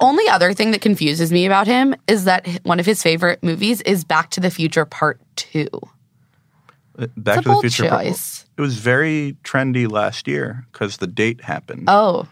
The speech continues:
Speaker 1: maybe that's where
Speaker 2: I think that's what he
Speaker 1: 'cause I
Speaker 2: was
Speaker 1: think the
Speaker 2: thinking
Speaker 1: first
Speaker 2: of.
Speaker 1: one is the best of the trilogy, I'm gonna be honest.
Speaker 2: I like Part Two because of all the very specific predictions.
Speaker 1: That's true. Okay,
Speaker 2: But
Speaker 1: I'll
Speaker 2: that
Speaker 1: give you
Speaker 2: gets
Speaker 1: that.
Speaker 2: old after
Speaker 1: Compelling
Speaker 2: about fifteen
Speaker 1: argument.
Speaker 2: minutes, too.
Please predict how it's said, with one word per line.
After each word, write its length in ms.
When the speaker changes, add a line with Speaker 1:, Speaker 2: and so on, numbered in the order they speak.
Speaker 1:
maybe 300
that's 280
where 300
Speaker 2:
I 60
think 200
that's 200
what 160
he 20
Speaker 1:
'cause 40
I 40
Speaker 2:
was 60
Speaker 1:
think 120
the 120
Speaker 2:
thinking 80
Speaker 1:
first 320
Speaker 2:
of. 60
Speaker 1:
one 180
is 140
the 80
best 280
of 80
the 80
trilogy, 460
I'm 100
gonna 160
be 80
honest. 560
Speaker 2:
I 60
like 260
Part 240
Two 240
because 300
of 140
all 160
the 100
very 300
specific 460
predictions. 840
Speaker 1:
That's 280
true. 320
Okay, 460
Speaker 2:
But 80
Speaker 1:
I'll 60
Speaker 2:
that 140
Speaker 1:
give 60
you 40
Speaker 2:
gets 180
Speaker 1:
that. 60
Speaker 2:
old 180
after 160
Speaker 1:
Compelling 320
Speaker 2:
about 120
fifteen 200
Speaker 1:
argument. 340
Speaker 2:
minutes, 160
too. 480